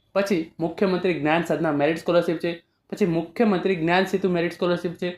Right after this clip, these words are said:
અને સાથે સાથે ડિજિટલ ગુજરાત સ્કોલરશીપ છે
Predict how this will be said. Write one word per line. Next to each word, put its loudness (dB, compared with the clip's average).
અને 0
સાથે 2
સાથે 2
ડિજિટલ 0
ગુજરાત 0
સ્કોલરશીપ 0
છે 0